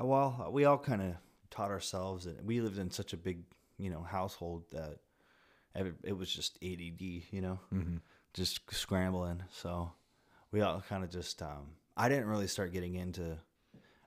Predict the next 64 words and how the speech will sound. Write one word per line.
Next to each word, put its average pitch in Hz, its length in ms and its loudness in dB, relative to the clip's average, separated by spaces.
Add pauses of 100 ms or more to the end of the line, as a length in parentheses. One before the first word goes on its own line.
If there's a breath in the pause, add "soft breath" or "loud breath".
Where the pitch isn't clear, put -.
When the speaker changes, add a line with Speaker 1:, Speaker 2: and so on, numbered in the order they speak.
(100)
Speaker 1:
I 107 140 8
did 107 160 4
a 107 40 6
lot 95 240 4
of 87 60 -2
my 87 220 0
playing 90 380 0
at 69 100 -8
school, 82 460 -6
like, 80 220 -10
with 80 120 -8
the 80 80 -6
drums 82 560 -4
and, 71 280 -12
you 95 80 -2
Speaker 2:
Okay. 85 140 -2
Speaker 1:
know, 80 180 -2 (1000 soft breath)
a 87 80 -4
lot 87 180 2
of, 87 120 -2 (340)
uh, 87 200 -4 (460)
stuff - 300 -2
at - 100 -4
home 95 240 -2
was 85 140 -4
hard 82 220 -4
to, 80 140 -8 (160)
it - 60 -6
was 90 160 -4
hard 101 180 -2
to 87 60 -10
play 95 260 -2
at 76 80 -4
home. 90 420 -2 (180)
I, 90 140 -2 (240)
but 85 260 -6
I, - 60 -8
I 87 40 -6
did 80 280 -6
play 80 320 -8 (360)
when 90 120 -6
I 80 80 -4
could, 85 440 -6
but 76 280 -10
Speaker 2:
Mm-hmm. 87 200 -4 (320 loud breath)
Speaker 1:
it - 40 -4
was 98 160 2
hard 98 220 4
at 92 80 0
home 95 260 0
because 85 300 -6
there 85 100 -2
were 82 60 -4
so - 180 -2
many 85 160 0
people 87 300 -4
in 82 80 -4
the 82 80 -4
house, 85 400 -4
you 85 80 -6
know, 78 100 -8
two 95 140 0
bedroom 80 240 -4
house. 82 400 -8